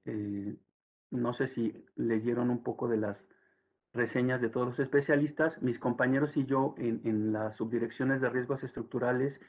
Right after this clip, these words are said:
y de vulnerabilidad estructural del senapred somos en, en la mayoría ingenieros civiles con alguna especialidad en estructuras, ya sea una maestría o un doctorado,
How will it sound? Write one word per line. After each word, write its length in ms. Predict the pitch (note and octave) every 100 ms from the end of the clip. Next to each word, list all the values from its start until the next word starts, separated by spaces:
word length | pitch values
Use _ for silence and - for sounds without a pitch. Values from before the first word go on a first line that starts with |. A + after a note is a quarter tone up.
| - _
y 80 | A#2+
de 80 | A#2+
vulnerabilidad 760 | A2+ A#2 A#2 A2+ A2+ A#2 B2+ C#3
estructural 480 | - C#3 C3+ B2+
del 140 | C3 C3+
senapred 520 | C3+ C#3 D3 D3 C#3+ - - _ _
somos 360 | C#3 C#3 C#3+
en, 100 | B2 - -
en 140 | A#2
la 80 | A#2
mayoría 580 | A#2+ A#2 B2 B2+ C3 C3
ingenieros 460 | B2 - A#2 C3 C3+
civiles 440 | C#3 B2+ B2+ C3+ - - _ -
con 160 | A#2
alguna 280 | A#2 A#2+ C#3
especialidad 680 | C#3+ B2+ - A#2 A#2 A#2+ A#2+
en 100 | B2
estructuras, 640 | - C#3 - D3 C#3+ C3+
ya 120 | A#2+
sea 200 | - A#2+
una 180 | A#2+ A#2+
maestría 480 | A#2+ A#2 B2+ C3 B2
o 40 |
un 120 | A#2+
doctorado, 640 | A2+ - C3+ C3 B2 C#3+